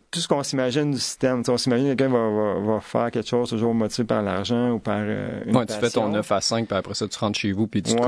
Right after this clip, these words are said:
Speaker 2: couches, là, tu
Speaker 1: Fait que ça, moi, j'ai l'impression, en tout cas, ce que je comprends aujourd'hui, c'est peut-être un appel, euh, de l'âme ou un appel tellement fort que ça, ça m'amène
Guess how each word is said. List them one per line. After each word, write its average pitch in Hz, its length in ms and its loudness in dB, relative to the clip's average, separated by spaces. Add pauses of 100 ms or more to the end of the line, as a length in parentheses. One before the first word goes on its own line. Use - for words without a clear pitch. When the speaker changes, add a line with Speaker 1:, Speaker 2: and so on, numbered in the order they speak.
Speaker 2:
couches, - 180 0
là, 113 160 4
tu 90 560 -6
Speaker 1:
Fait 123 180 0
que - 80 -8
ça, - 200 0
moi, 190 120 2
j'ai 143 120 2
l'impression, 127 520 2
en 123 60 -2
tout - 140 -6
cas, 117 60 -2
ce - 100 -6
que 127 80 -2
je - 80 -4
comprends 131 240 2
aujourd'hui, 120 220 0
c'est 143 60 -4
peut-être 131 240 2
un 123 60 4
appel, 131 560 0 (880)
euh, 110 140 4
de 110 100 4
l'âme 131 480 2
ou 120 220 0 (300)
un 120 140 0
appel 113 280 2
tellement 123 320 0
fort 147 240 -2
que 151 60 -12
ça, - 200 -6
ça 113 180 -2
m'amène 113 500 0